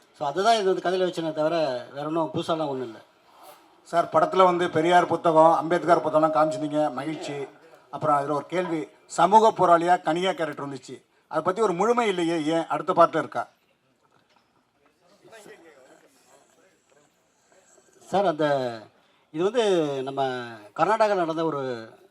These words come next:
Speaker 1: ஒரு ரைட்டர் பத்தின, ஒரு ரைட்டரை கொலை பண்ணியிருப்பாங்க. So, அது வந்து ஒரு, நான் அந்த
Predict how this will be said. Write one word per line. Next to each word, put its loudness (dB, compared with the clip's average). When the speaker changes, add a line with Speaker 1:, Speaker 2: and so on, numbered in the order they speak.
Speaker 1:
ஒரு -20
ரைட்டர் -4
பத்தின, -6
ஒரு -8
ரைட்டரை -2
கொலை 2
பண்ணியிருப்பாங்க. -8
So, -2
அது 0
வந்து 0
ஒரு, 0
நான் -2
அந்த -4